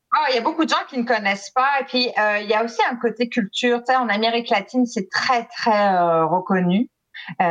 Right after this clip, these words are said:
elles sont toujours présentes. Il y a toujours une doula qui est là. Euh, là, par exemple, au Québec, je sais qu'il y a un projet pilote qui est en train de se monter, euh, pour que les, hum, doulas soient associées aux sages-femmes.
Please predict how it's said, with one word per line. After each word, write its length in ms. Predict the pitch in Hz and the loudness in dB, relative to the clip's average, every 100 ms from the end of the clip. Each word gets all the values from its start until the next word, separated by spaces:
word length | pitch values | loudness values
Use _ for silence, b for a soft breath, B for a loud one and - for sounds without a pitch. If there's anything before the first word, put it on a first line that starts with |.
| 170 - - | 2 2 0
elles 80 | 180 | -2
sont 140 | 214 | -6
toujours 280 | 208 226 240 | 0 -2 0
présentes. 520 | - 208 190 208 214 | -2 -2 0 0 0
Il 40 | 196 | -4
y 40 | |
a 20 | |
toujours 300 | - 208 214 | -2 0 2
une 160 | 214 196 | 2 0
doula 360 | 190 196 202 | 0 0 -2
qui 200 | 208 214 | -4 -2
est 60 | 185 | 0
là. 300 | 180 196 247 B B - | 2 0 -2 B B -2
Euh, 140 | 180 185 | 0 2
là, 200 | 214 226 | 0 2
par 120 | 208 | -2
exemple, 480 | 185 185 220 247 - | 0 0 0 0 -2
au 100 | 226 | -2
Québec, 460 | 233 202 214 233 208 | 0 0 0 0 -2
je 100 | 196 | -4
sais 220 | 196 233 | 0 -2
qu'il 160 | 233 214 | 0 -2
y 40 | |
a 40 | 185 | -2
un 80 | - 208 | -4 -2
projet 260 | 196 214 | 0 0
pilote 400 | 214 202 202 214 - | 0 0 0 -2 -6
qui 80 | 214 | -2
est 40 | |
en 120 | 180 180 | -2 -2
train 320 | - 196 202 | -2 0 0
de 100 | 185 175 | -2 -2
se 380 | - 185 175 | -2 0 2
monter, 640 | 170 196 208 - 190 220 233 B B - | 2 0 -2 -2 0 0 -4 B B 0
euh, 240 | 165 160 160 | 0 0 -2
pour 140 | 196 - | -4 -2
que 100 | 214 | 0
les, 640 | 185 180 175 170 165 160 | 0 2 0 2 0 0
hum, 240 | 156 151 151 - | 0 0 0 0
doulas 340 | 175 208 233 | 2 2 0
soient 240 | 233 214 - | 0 -4 -2
associées 480 | 208 - 226 - 240 | -4 -2 -4 -2 0
aux 140 | 233 | 0
sages-femmes. 720 | 220 220 190 - - - 220 | 0 -2 -2 -4 0 0 0